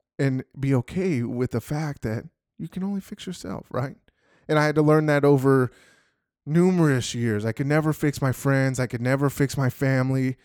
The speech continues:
It was really up to them to decide to change who they wanted to be or what they were doing, right? So if they were doing something that wasn't, eh,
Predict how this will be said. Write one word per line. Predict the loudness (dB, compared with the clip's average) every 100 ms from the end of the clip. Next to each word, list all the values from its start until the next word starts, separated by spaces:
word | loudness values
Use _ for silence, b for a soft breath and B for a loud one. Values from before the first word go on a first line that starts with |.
| b b b
It | 2
was | 2 2
really | 2 4 2
up | -2
to | -2 0
them | 0 0
to | -2
decide | -4 -4 -2 -2 -2
to | -6
change | -8 -6 -4 -4 -6 -6
who | -4 -2
they | -2
wanted | -4 -6 -6
to | -4
be | -4 -6 -12 _ _ _ _
or | -2 0 2
what | 0 0
they | 0
were | -2
doing, | 0 2 0 -2
right? | -4 -4 -4 B B B
So | 0
if | 2
they | 4 4
were | 4
doing | 4 2
something | 0 -2 0
that | 0 0
wasn't, | 0 0 -2 -6 -6
eh, | -6